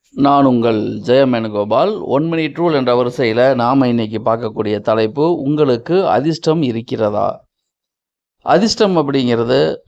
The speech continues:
ஒரு ஜாதகத்துல ஐந்து, ஒன்பது தசாபுத்திகள் நடக்கும் பொழுது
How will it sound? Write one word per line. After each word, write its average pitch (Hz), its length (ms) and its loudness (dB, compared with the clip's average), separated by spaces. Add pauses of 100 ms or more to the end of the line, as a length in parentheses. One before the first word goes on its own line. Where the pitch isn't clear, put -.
(200)
ஒரு 131 200 2
ஜாதகத்துல 127 840 0 (840)
ஐந்து, 170 560 2
ஒன்பது 120 720 2
தசாபுத்திகள் 120 880 0
நடக்கும் 113 400 -2
பொழுது 110 540 -4